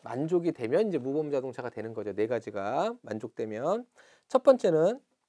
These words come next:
대인배상 투가, 자동차 보험 대인배상 투가 없는 경우입니다. 없는 경우. 두 번째는 자동차 보험 대인배상 투가 있긴 있어, 있는데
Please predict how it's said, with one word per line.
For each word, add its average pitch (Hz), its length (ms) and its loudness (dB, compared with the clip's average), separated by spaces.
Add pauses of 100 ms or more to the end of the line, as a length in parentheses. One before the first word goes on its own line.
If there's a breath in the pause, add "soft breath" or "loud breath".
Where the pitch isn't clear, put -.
(1160)
대인배상 226 880 4
투가, 202 440 4
자동차 214 440 2
보험 202 260 2
대인배상 160 640 0
투가 190 260 -4
없는 147 380 -2
경우입니다. 101 580 -8 (180)
없는 131 300 -12
경우. 120 560 -2 (400)
두 147 80 -4
번째는 175 640 0 (600)
자동차 233 480 6
보험 208 580 2 (540)
대인배상 185 720 4
투가 269 380 0
있긴 180 400 -4
있어, 131 220 -4
있는데 165 800 4